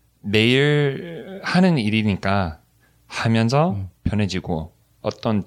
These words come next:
Speaker 1: 때가 되면
Speaker 2: 음.
Speaker 1: 무의식적으로 하게 되는 것 같아요.
Speaker 2: 음.
Speaker 1: 생각 없이. 아니면 딴 생각하다가. 양치,
Speaker 2: 음.
Speaker 1: 저는 뭐 다른 사람들은 모르겠지만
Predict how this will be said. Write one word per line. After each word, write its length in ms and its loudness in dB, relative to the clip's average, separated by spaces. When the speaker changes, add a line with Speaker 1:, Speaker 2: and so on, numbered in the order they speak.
Speaker 1:
때가 320 0
되면 540 -2
Speaker 2:
음. 220 -6
Speaker 1:
무의식적으로 1040 -2
하게 220 -4
되는 200 -2
것 120 -6
같아요. 400 -14
Speaker 2:
음. 680 -2
Speaker 1:
생각 360 -2
없이. 360 -6
아니면 400 2
딴 160 2
생각하다가. 680 -2
양치, 800 0
Speaker 2:
음. 40 -12
Speaker 1:
저는 580 0
뭐 380 -2
다른 360 -2
사람들은 420 -4
모르겠지만 640 -8